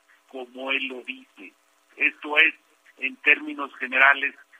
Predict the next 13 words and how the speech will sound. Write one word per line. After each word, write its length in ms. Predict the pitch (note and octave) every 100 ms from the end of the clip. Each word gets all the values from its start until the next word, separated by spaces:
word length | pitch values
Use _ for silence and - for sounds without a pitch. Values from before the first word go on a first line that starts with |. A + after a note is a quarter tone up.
| -
golpear 480 | A#2+ A#2+ C#3 C#3 C#3
al 120 | C3+
I 160 | D3+ C#3+
N 180 | C3+
E. 80 | B2+ - _ _ -
Además, 500 | C3 C#3 D#3+ E3+ F#3 - - - _ _ -
que 120 | C3
tiene 340 | - D3+ F3 -
pendientes 640 | D#3+ D3 C#3 D#3 D3+ D3 -
sus 140 | B2+ -
cuatro 400 | D3 D3 - C3+
obras 400 | C3+ C#3+ C#3 C3
emblemáticas, 1040 | B2+ A#2+ A#2+ B2 C3 D#3 - A3+ - G2+